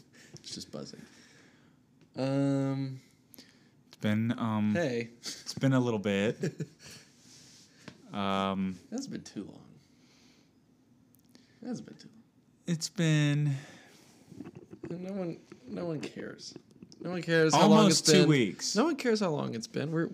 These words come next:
Speaker 1: we're here.
Speaker 2: You're right. It's been almost two weeks, but we're here. We, um,
Speaker 1: Yeah.
Speaker 2: I don't really know why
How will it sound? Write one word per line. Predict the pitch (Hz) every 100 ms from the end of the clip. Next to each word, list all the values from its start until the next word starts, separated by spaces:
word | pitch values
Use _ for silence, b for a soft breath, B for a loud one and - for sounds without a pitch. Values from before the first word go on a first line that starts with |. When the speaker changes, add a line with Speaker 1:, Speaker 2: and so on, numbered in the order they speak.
| -
Speaker 1:
we're | 143 143
here. | 139 175 135 - _ _ _
Speaker 2:
You're | 127 110
right. | 92 82 - _
It's | 120 -
been | 131
almost | 131 160 160
two | - 151
weeks, | 135 131 - - -
but | 117 113
we're | 123
here. | 113 107 110 -
We, | 123
um, | 120 123 120 117 117 _ b b b b b b b - _ _ - _ _ _ _ _ _ B B B B B B -
Speaker 1:
Yeah. | 107 120 - b b b b - - 151
Speaker 2:
I | 160
don't | 175
really | 170
know | 156 156 147
why | 120 117 123 123